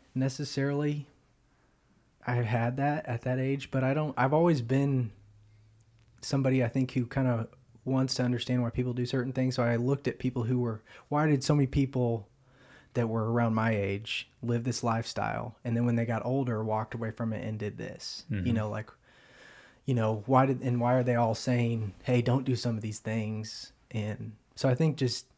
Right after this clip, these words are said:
Speaker 1: being, you know, I got lucky, I guess, blessed, I don't know, to be able to be made aware of that a little bit, enough to
Speaker 2: Uh-huh.
Speaker 1: go, "I don't know if I want,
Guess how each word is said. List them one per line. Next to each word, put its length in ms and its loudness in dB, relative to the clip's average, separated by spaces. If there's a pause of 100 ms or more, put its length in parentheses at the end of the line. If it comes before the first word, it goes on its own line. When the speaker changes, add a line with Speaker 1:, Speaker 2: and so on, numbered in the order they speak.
(1400)
Speaker 1:
being, 540 2 (240)
you 100 -6
know, 180 -8 (140)
I 100 -2
got 200 -2 (600)
lucky, 360 -2
I 60 -6
guess, 300 -4
blessed, 420 -4
I 100 -4
don't 180 0
know, 340 2 (440)
to 240 0
be 140 2
able 280 0
to 520 -4 (280)
be 140 4
made 260 4
aware 360 2
of 140 -2
that 180 2
a 40 4
little 220 4
bit, 280 2
enough 320 4
to 80 4
Speaker 2:
Uh-huh. 60 0
Speaker 1:
go, 340 -2 (1700)
"I 60 -2
don't 120 -4
know 100 0
if 120 -2
I 40 4
want, 340 6